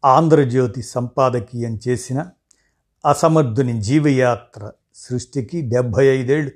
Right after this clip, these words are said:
సందర్భంగా సమీక్షాంశంగా సమాచారాన్ని అందజేసిన ఆంధ్రజ్యోతి సంపాదకీయమును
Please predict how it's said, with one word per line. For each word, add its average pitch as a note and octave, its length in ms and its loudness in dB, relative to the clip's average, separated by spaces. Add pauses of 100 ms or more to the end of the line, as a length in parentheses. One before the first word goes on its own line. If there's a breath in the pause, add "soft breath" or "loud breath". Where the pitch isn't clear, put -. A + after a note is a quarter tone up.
(420)
సందర్భంగా C3 880 0 (1500)
సమీక్షాంశంగా C#3+ 1200 0
సమాచారాన్ని A#2+ 840 -2
అందజేసిన A#2 580 -4
ఆంధ్రజ్యోతి A#2 720 -2
సంపాదకీయమును B2 920 -4